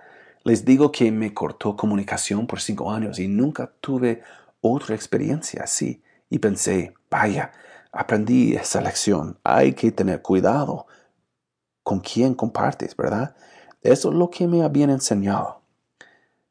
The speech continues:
Bueno, llegué el cuatro de julio de este año, así que estoy sentado en la sala delantera con mi hijo y un par de otras personas. Les conté sobre una experiencia que tuve al ver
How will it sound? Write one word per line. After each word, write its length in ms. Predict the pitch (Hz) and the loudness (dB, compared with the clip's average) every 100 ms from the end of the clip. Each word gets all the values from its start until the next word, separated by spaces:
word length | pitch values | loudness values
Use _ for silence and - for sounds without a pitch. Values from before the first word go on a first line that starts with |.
| _ | _
Bueno, 440 | - 110 101 78 - - | 0 2 0 -4 -12 -16
llegué 400 | 123 104 127 139 | -2 2 4 4
el 220 | 131 120 | 2 0
cuatro 440 | - - 110 113 107 | -2 0 0 -2 -6
de 100 | 92 | -6
julio 440 | - 123 123 113 | -2 2 2 0
de 160 | 127 101 | -4 -6
este 260 | - 101 | -4 -6
año, 400 | 92 95 82 - - - - - | -4 -4 -6 -10 -18 -20 -20 -12
así 240 | - - 113 | -6 -2 0
que 160 | 110 | 0
estoy 360 | 104 - 107 113 | 0 0 0 0
sentado 500 | - 117 - 101 104 | 0 -2 0 0 0
en 80 | 104 | -2
la 120 | 90 | -6
sala 420 | - 85 90 92 | -4 -2 0 -2
delantera 800 | 90 85 - - 104 104 104 104 - - - | -4 -6 -8 -8 -4 -2 -2 -8 -14 -20 -8
con 180 | 90 | -6
mi 80 | 78 82 | -4 -4
hijo 440 | 107 - 107 104 | -4 -2 -2 -2
y 80 | 98 | -4
un 160 | 85 | -6
par 260 | - 101 98 | -4 -2 -2
de 120 | 92 | -4
otras 240 | 95 92 - | -6 -8 -10
personas. 680 | 90 - 117 123 87 - - - - - - | -10 -6 -4 -4 -4 -10 -20 -20 -20 -20 -4
Les 200 | 110 104 | 0 0
conté 440 | - 104 104 104 107 | 0 -2 0 0 0
sobre 360 | - 101 101 | -2 -2 0
una 180 | 104 104 | -2 -2
experiencia 760 | 92 - 95 95 117 123 92 - | -4 -4 -4 -2 -2 -2 -4 -4
que 120 | 92 | -6
tuve 380 | - 151 131 107 | 0 2 4 2
al 160 | 87 | -2
ver 360 | 92 113 110 | 2 2 2